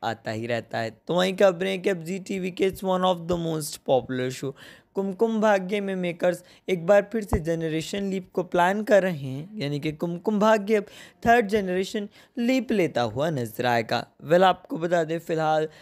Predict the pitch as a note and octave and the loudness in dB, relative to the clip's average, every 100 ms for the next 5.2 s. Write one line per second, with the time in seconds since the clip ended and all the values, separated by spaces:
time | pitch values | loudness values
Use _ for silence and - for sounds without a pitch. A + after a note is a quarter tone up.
0 | _ - G#3 G#3 A3 A3 - F#3 F3 E3 | _ -4 -4 0 -2 -2 -4 -2 4 4
1 | E3 E3+ E3+ - - - G#3+ A#3+ A3 - | 4 2 -2 -14 -20 -8 -2 0 0 0
2 | G#3 - D#3+ D#3 G3 A3+ G#3 G3 G#3+ - | 2 4 4 2 -2 0 0 -2 -8 -6
3 | - C#3+ E3+ F3+ E3 C#3+ B2+ B2+ - - | -2 0 0 0 -2 0 2 2 -2 -2
4 | E3+ E3+ D#3 E3 D#3+ D#3 C#3+ C#3+ C#3 - | 2 4 4 0 0 -2 2 2 2 0
5 | C#3+ C3+ | -4 -4